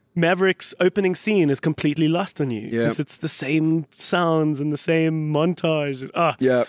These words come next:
Speaker 1: So it is lovely when you can do that. And also, like, we do that kind of stuff at the Bioscope. So to just have another space,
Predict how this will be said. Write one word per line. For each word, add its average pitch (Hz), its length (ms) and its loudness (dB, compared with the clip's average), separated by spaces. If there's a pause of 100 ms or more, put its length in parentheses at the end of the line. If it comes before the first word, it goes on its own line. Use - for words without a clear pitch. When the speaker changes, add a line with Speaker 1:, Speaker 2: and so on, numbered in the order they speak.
(100)
Speaker 1:
So 190 180 2
it 196 160 4
is 226 220 0
lovely 165 280 2
when 156 140 2
you 147 100 0
can 139 140 -8
do 135 200 -2
that. 123 420 -6
And 147 320 -2
also, 175 380 0
like, 160 340 -2 (540)
we 156 100 2
do 185 180 2
that 202 140 2
kind 170 160 0
of 165 60 -2
stuff - 200 -6
at 147 100 -10
the 147 60 -6
Bioscope. - 500 -8
So 151 120 -4
to 139 160 -8
just 175 240 -4
have 170 160 -2
another 151 280 0
space, - 800 0